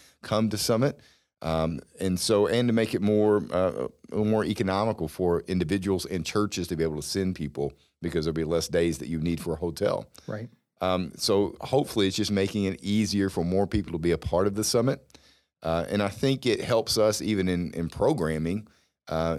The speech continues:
Speaker 1: in that it compacts everything. So you gotta ask what's most important, what really needs to happen. And I think it's gonna raise the quality of, of the event as well.
Speaker 2: Yeah, one of the passions that I have and folks here I know on our staff, uh, have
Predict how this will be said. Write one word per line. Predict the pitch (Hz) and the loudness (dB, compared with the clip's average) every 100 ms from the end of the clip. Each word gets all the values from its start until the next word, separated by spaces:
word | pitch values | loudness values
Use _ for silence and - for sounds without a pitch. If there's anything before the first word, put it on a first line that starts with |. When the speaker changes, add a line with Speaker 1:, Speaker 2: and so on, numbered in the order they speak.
| - | -4
Speaker 1:
in | 87 85 | -4 0
that | 92 92 - | 2 2 0
it | 78 90 - | -2 -2 -2
compacts | - 95 - 107 - - | -6 -4 0 -2 -2 -2
everything. | 76 76 71 67 64 | -2 -2 -6 -6 -6
So | 80 | -6
you | 76 82 | -4 0
gotta | 90 87 | 2 2
ask | 82 98 90 - - | 2 0 0 -4 -2
what's | 85 87 95 | -2 0 0
most | 98 - | 0 -2
important, | 101 - - 67 69 | -2 0 0 -2 -4
what | 80 - | -2 -2
really | 90 98 92 | 0 2 2
needs | 95 80 | 0 -2
to | 85 | -2
happen. | 80 85 - 73 71 - _ _ - | -2 -2 -2 -4 -4 -14 _ _ -6
And | 76 | -6
I | |
think | 73 85 82 | -2 -2 -2
it's | |
gonna | - 82 | -4 0
raise | 78 78 | 2 0
the | 78 | -2
quality | - 82 80 73 69 | 0 2 2 0 -4
of, | 67 71 - | -4 -8 -6
of | 76 | -6
the | 73 73 | -2 -2
event | 71 69 | -2 -4
as | 67 67 | -6 -4
well. | 73 69 - _ - | -2 -4 -8 _ -10
Speaker 2:
Yeah, | 113 | -6
one | 113 131 | -2 4
of | 147 | 6
the | 120 | 6
passions | 120 127 120 131 113 | 4 2 2 0 2
that | 113 | 4
I | 110 113 | 4 4
have | 113 113 113 107 | 4 4 4 2
and | 110 104 - - _ _ | 0 -2 -6 -20 _ _
folks | - 117 - | 0 0 4
here | 120 110 | 4 6
I | |
know | 110 110 | 6 4
on | 107 101 | 4 2
our | 98 | 0
staff, | - 107 104 - - _ - | 0 2 2 -2 -18 _ -12
uh, | 110 | -10
have | 95 110 110 104 | -6 -4 -2 -4